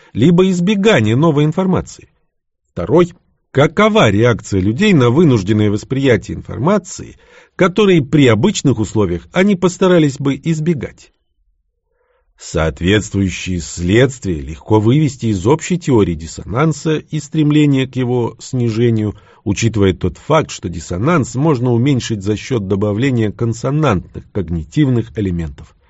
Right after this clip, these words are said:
Человеку свойственно вести поиски знания, уменьшающего диссонанс, и избегать сведений, его увеличивающих.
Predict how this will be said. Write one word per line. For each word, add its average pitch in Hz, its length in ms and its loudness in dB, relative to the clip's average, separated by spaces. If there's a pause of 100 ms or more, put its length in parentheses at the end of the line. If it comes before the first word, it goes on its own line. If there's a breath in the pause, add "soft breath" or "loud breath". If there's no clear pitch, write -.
(380 soft breath)
Человеку 202 420 2
свойственно 175 520 0
вести 101 320 -2
поиски 107 520 0
знания, 123 560 0 (140)
уменьшающего 98 880 0
диссонанс, 82 640 -10 (240 loud breath)
и 107 160 2
избегать 95 440 0
сведений, 139 760 0
его 104 320 0
увеличивающих. 76 960 -8